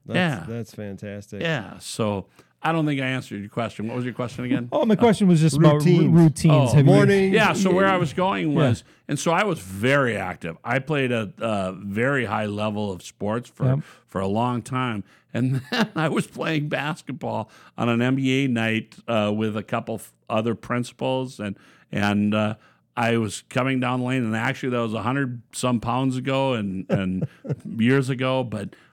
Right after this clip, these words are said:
Speaker 2: um, and we went, we called it a fast break. It really wasn't, but,
Speaker 3: <laughs>
Speaker 2: okay, as fast as we could go. And I took a shot, and I knew it was gonna be off, so I went to grab the rebound,
Speaker 3: Yeah.
Speaker 2: and I came down,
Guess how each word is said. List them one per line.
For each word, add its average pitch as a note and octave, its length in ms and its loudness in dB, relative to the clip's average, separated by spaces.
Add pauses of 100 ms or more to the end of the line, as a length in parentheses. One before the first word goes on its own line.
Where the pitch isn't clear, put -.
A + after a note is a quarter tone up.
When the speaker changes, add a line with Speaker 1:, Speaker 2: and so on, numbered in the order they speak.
(100)
Speaker 2:
um, G2+ 380 0 (100)
and G#2 360 -4 (480)
we A#2 120 -2
went, A#2+ 320 -4
we B2 160 -4
called F2 280 -6
it D2 40 -12
a - 40 -14
fast D#2 320 -10
break. E2+ 180 -10
It F2+ 60 -6
really E2 260 -8
wasn't, E2+ 420 -4 (140)
but, - 140 0 (140)
Speaker 3:
<laughs> - 200 -2
Speaker 2:
okay, E4 380 -2 (240)
as C#4+ 180 -2
fast C#3 340 0
as A#2 60 -6
we A#2+ 140 -2
could A2 160 -8
go. B2+ 240 -2
And B2 180 -4
I A#2 140 2
took D3 260 -6
a D3+ 80 -2
shot, A#2 640 -2 (380)
and A2 80 -2
I A#2 80 2
knew C3 160 2
it - 20 0
was C3+ 140 -4
gonna C3 140 -2
be B2+ 120 -2
off, C3 160 -2
so A#2 120 -6
I - 20 -2
went A#2 220 -2
to A2+ 40 -8
grab A#2 360 -4
the A2 100 -4
rebound, C#3 460 0
Speaker 3:
Yeah. C#3 180 4 (480)
Speaker 2:
and A#2 480 -2
I A2+ 100 -2
came C#3 400 -2
down, C3+ 420 -2